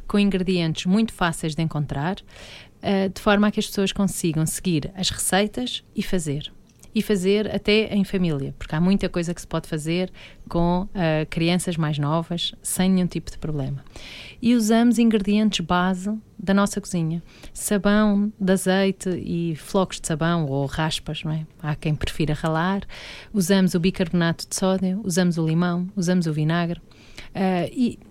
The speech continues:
e com base, o-, obviamente há mais ingredientes, mas isto como base para realmente conseguirmos fazer muitas das receitas do livro. Depois juntamos água ou álcool,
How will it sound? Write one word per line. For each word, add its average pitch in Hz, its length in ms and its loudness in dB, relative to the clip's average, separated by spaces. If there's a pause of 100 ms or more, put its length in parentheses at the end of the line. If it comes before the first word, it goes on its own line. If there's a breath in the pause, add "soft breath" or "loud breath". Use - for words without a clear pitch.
(180)
e - 60 -10
com 247 220 6
base, 277 240 4
o-, - 260 4
obviamente 254 400 4
há 196 140 6
mais 208 260 6
ingredientes, 170 600 2
mas 185 240 2
isto 226 240 0
como 202 240 6
base 160 420 2 (1000)
para 214 480 4
realmente 220 460 4
conseguirmos 220 500 2
fazer 196 480 2 (320 soft breath)
muitas 226 440 8
das 190 140 0
receitas 196 440 -2
do 180 80 -2
livro. 156 240 -2
Depois 254 160 -2
juntamos 233 460 4
água 165 400 2
ou 156 220 2
álcool, 160 480 0